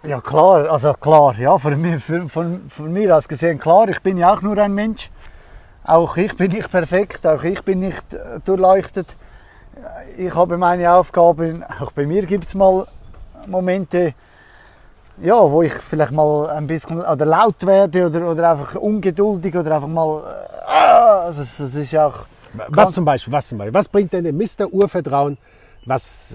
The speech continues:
Speaker 2: ha-, hast du da irgend so ein Beispiel? Also muss da jetzt nicht ganz privat werden, aber so ein Beispiel würde mich mal interessieren, weil mir das so unvorstellbar ist. Vielleicht geht's ja draußen auch, wenn du alleine seine Stimme, seinen Akzent hörst, das ist einfach alles so beruhigend, seine Art. Was ist es? Komm.
Speaker 1: Ja, ich kann doch jetzt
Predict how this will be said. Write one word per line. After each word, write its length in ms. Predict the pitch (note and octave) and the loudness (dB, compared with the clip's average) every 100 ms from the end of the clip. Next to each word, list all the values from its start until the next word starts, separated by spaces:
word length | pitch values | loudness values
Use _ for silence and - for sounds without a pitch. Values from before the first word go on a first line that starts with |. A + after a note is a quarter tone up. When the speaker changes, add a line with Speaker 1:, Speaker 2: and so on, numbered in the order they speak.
| G2 | -12
Speaker 2:
ha-, 80 | C#3+ D#3 | -10 -8
hast 160 | F3 D#3+ | -10 -6
du 60 | |
da 80 | F#3 | -6
irgend 240 | F#3+ G#3 | -4 -4
so 80 | E3+ | -4
ein 80 | D#3 | -4
Beispiel? 400 | C3+ C#3+ - G#2 - - | -4 -6 -8 -12 -14 -14
Also 180 | A#2 | -10
muss 220 | B2 C#3+ - | -10 -10 -10
da 80 | |
jetzt 180 | C#3 A#2+ | -12 -10
nicht 100 | B2 | -12
ganz 220 | D3 E3+ | -10 -12
privat 340 | - D3 C#3 B2 | -8 -4 -4 -4
werden, 140 | A#2 | -8
aber 100 | C3 | -6
so 100 | D3+ | -6
ein 40 | F3 | -2
Beispiel 240 | F3 F#3 - - | -2 -2 -8 -8
würde 140 | G3+ | -4
mich 80 | G#3+ | 0
mal 100 | G3 | 0
interessieren, 280 | F3+ D3 G#3 | -2 -4 -2
weil 120 | E3+ | -2
mir 140 | D#3+ D3 _ - | -2 -6 _ -16
das 160 | D3 | -14
so 100 | E3 - | -14 -10
unvorstellbar 720 | A3 G#3 F3+ D3+ - G3 E3 | -8 -8 -8 -8 -8 -6 -6
ist. 80 | A2 | -8
Vielleicht 300 | C#3 D3 - | -10 -10 -8
geht's 180 | E3 - | -10 -8
ja 120 | D#3 | -10
draußen 300 | - D3 C#3 | -8 -10 -10
auch, 200 | C3+ E3 | -10 -8
wenn 80 | D3+ | -6
du 100 | C#3+ - _ _ | -8 -10 _ _
alleine 360 | C3+ C3+ E3+ | -6 -4 -4
seine 220 | C#3+ C#3 C3 | -4 -6 -6
Stimme, 260 | - F3+ | -6 -6
seinen 180 | D3 C#3 | -4 -6
Akzent 360 | B2+ - D3+ D3+ | -8 -6 -6 -4
hörst, 240 | C#3+ - | -6 -6
das 140 | A#2 | -10
ist 80 | A#2 | -10
einfach 300 | B2 - - | -12 -8 -8
alles 240 | - C3+ A#2+ | -6 -8 -6
so 100 | A2 | -6
beruhigend, 400 | A2 C3 D3 C3 | -6 -6 -6 -10
seine 200 | B2+ A#2 | -10 -10
Art. 140 | A#2 - _ - - _ | -12 -14 _ -20 -20 _
Was 160 | C3 A2 | -12 -8
ist 140 | A#2 | -10
es? 160 | F#2+ - | -12 -12
Komm. 160 | C#3 A#2+ _ _ _ | -10 -10 _ _ _
Speaker 1:
Ja, 180 | D4 F3+ | 6 6
ich 80 | - | 4
kann 240 | - F3 | 2 4
doch 140 | E3+ | 4
jetzt 260 | F3+ E3+ - | 4 2 -2